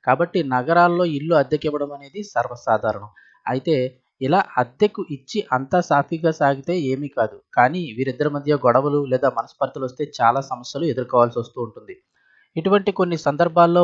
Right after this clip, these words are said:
బలవంతంగా ఇంటిని స్వాధీనం చేసుకునే స్థాయికి కూడా చేరుతూ ఉంటుంది. ఇలాంటి పరిస్థితుల్లో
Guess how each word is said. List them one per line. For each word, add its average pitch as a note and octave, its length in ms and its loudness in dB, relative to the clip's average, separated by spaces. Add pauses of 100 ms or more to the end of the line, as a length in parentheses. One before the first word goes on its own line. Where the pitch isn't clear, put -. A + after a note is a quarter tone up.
బలవంతంగా E3 760 2 (140)
ఇంటిని D3+ 380 -10
స్వాధీనం D3 560 0
చేసుకునే C3+ 420 -8
స్థాయికి C#3 440 0
కూడా D3+ 220 0 (120)
చేరుతూ A#2+ 360 -8
ఉంటుంది. G#2+ 360 -20 (440)
ఇలాంటి C#3+ 380 0
పరిస్థితుల్లో C#3+ 600 0